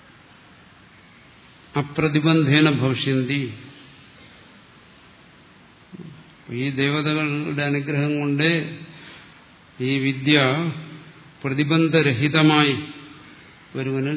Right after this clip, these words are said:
ശോഭിക്കത്തുള്ളൂ. അല്ലെങ്കിൽ ഇതിന് നിരന്തരം പ്രതിബന്ധങ്ങൾ വന്നുകൊണ്ടേയിരിക്കും. നമ്മൾ സാധാരണ പരാതി പറയാറുണ്ട്, ചിലര് സ്വയം ശപിക്കാറുണ്ട്.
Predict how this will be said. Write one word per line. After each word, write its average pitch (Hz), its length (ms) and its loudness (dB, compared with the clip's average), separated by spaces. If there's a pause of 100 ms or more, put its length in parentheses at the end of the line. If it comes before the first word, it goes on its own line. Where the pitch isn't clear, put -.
(120)
ശോഭിക്കത്തുള്ളൂ. - 720 -8 (2750)
അല്ലെങ്കിൽ 147 360 -2
ഇതിന് 147 260 -4 (280)
നിരന്തരം 131 420 -6 (100)
പ്രതിബന്ധങ്ങൾ 127 640 -2 (360)
വന്നുകൊണ്ടേയിരിക്കും. 120 800 -6
നമ്മൾ 131 200 -4 (760)
സാധാരണ 131 440 -4 (880)
പരാതി 131 360 0
പറയാറുണ്ട്, 127 640 -4 (1500)
ചിലര് 131 340 -4 (300)
സ്വയം 131 260 -2 (100)
ശപിക്കാറുണ്ട്. 131 800 -6